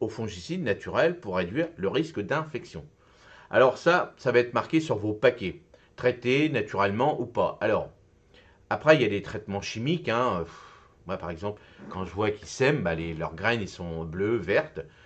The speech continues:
Les pommes de terre, par exemple, quand ils plantent leurs pommes de terre, on voit bien dans leur camion, c'est pas des pommes de terre marron, hein, c'est des pommes de terre bleues, vertes.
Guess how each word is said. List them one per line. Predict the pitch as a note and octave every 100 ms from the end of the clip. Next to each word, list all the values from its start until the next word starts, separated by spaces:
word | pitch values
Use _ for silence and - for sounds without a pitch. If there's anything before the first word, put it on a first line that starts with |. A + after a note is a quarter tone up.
| -
Les | -
pommes | - F#2+
de | F#2
terre, | G#2+ E3
par | B2
exemple, | A#2
quand | G#2
ils | F2+
plantent | F#2
leurs | F2 E2+
pommes | F2
de | D#2+
terre, | -
on | F#2+
voit | E2
bien | E2 A2+
dans | F2
leur | D2+
camion, | - F#2 A2+ D#3 D#3 -
c'est | -
pas | F#2+
des | F2
pommes | F2 F#2
de | E2+
terre | - D2
marron, | E2+ F2 D3+ F3+
hein, | A2
c'est | -
des | E2
pommes | E2 D#2+
de | D#2+
terre | G2 E2
bleues, | D2+ G2+
vertes. | G2+ G2 A#2+